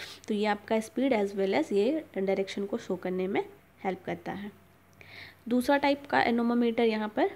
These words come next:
अ, <coughs> यूज़ किया जा सकता है। यहाँ पर भी आपको इस तरीके का वर्टिकल सपोर्ट मिलेगा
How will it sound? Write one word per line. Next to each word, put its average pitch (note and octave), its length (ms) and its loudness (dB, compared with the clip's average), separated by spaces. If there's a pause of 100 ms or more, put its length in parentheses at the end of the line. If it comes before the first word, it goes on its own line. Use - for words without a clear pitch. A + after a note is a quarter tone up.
(140)
अ, - 1300 0
<coughs> - 540 -14
यूज़ A#3 200 -4
किया A#3 180 2
जा A3 140 4
सकता A3+ 320 -2
है। C#4+ 140 2
यहाँ A3+ 200 0
पर A3+ 160 0
भी A#3 140 0
आपको A3+ 260 0
इस A#3 140 2
तरीके A3 260 0
का A3+ 120 0
वर्टिकल G#3 500 0
सपोर्ट G#3+ 460 -2
मिलेगा G#3+ 400 2